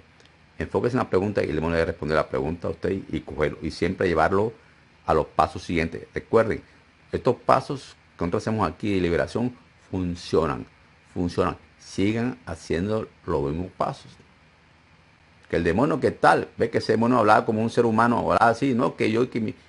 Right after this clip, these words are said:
que, eh, a ese parece, parecer un dem-, parece un, una persona, pero un demonio.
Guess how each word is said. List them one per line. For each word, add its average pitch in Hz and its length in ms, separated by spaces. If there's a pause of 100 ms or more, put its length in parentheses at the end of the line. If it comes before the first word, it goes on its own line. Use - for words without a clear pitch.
(160)
que, 90 300
eh, 78 580 (500)
a 113 100
ese 165 260 (360)
parece, 107 280
parecer 127 340
un 180 160
dem-, 151 240
parece - 320
un, 175 600 (1300)
una 160 160
persona, 156 360 (1400)
pero 69 200
un 85 100
demonio. 67 340